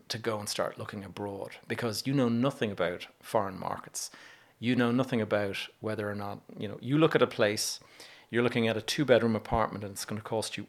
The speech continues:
X, and then you look at foreign property, and for the very same money you can get a four-bedroom apartment. That might look like a much better market for you, and you might be comparing it, but it doesn't necessarily mean, I mean,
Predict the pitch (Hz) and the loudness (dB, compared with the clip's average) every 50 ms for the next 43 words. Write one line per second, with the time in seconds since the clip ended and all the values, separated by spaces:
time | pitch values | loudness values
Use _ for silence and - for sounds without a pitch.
0 | - - 117 110 - - - - - - - - - - - - - 107 110 113 | -2 0 0 0 0 -2 -4 -4 -4 -4 -8 -12 -20 -20 -16 -10 -6 -4 -2 0
1 | 113 117 117 117 117 113 117 113 - - - - - 107 104 101 - - - - | 0 0 0 0 0 0 -2 -2 -4 -6 -6 -4 -2 -2 -2 -4 -6 -8 -10 -14
2 | - - - 131 131 131 131 131 127 - 120 104 101 - 92 90 87 90 - - | -14 -2 4 6 6 6 6 4 4 2 2 2 2 0 -6 -10 -12 -12 -14 -18
3 | - - - - - - - - - 120 - - 135 110 113 107 117 139 147 147 | -20 -20 -20 -20 -20 -20 -8 -4 -4 -4 -2 -4 -4 -6 0 6 8 10 10 10
4 | 143 - - 123 113 113 113 110 110 104 101 101 101 - 101 98 90 87 - - | 8 6 4 4 4 2 2 0 0 -2 -2 -4 -6 -6 -6 -6 -6 -8 -10 -8
5 | - 127 123 123 - 110 95 85 - - - 87 - - - - - - - - | 0 2 4 4 4 2 -2 -6 -6 -8 -10 -10 -10 -6 -4 -4 -4 -6 -8 -14
6 | - - - - - _ _ - - - - - - - _ _ _ _ _ - | -14 -14 -14 -16 -20 _ _ -20 -20 -20 -20 -20 -20 -20 _ _ _ _ _ -2
7 | 110 131 139 160 - - - 135 131 135 139 143 - - - 120 117 117 120 120 | 2 4 6 6 4 2 0 2 4 4 4 4 4 0 -4 -4 -2 0 0 0
8 | 117 - - - - - - - - 107 104 107 104 110 120 123 120 - - - | -2 -4 -8 -10 -12 -12 -8 -6 -6 -4 -4 -4 -2 0 0 0 0 -2 -2 -2
9 | - 107 107 107 101 101 98 110 107 117 139 151 147 - 120 - - - 104 92 | -2 -2 -2 -2 -4 -6 -6 -2 2 4 4 4 2 0 -8 -8 -8 -8 -8 -8
10 | 92 90 - - - 113 113 113 113 113 107 107 - 110 107 - 104 110 - - | -8 -10 -10 -8 -6 -4 -4 -2 -2 -2 -4 -4 -6 -10 -10 -10 -10 -10 -8 -6
11 | - - 117 117 117 110 104 95 - - - - - - - - - - - _ | -2 2 2 4 4 2 0 -4 -6 -8 -8 -8 -8 -12 -20 -20 -20 -20 -20 _
12 | _ _ _ - 165 175 165 156 143 139 127 - - 120 120 120 117 110 110 110 | _ _ _ 2 4 4 4 4 4 2 2 0 0 2 4 4 4 2 0 0
13 | 120 113 110 - - 113 113 113 110 107 | -2 -2 -4 -6 -4 -4 -2 -2 -4 -6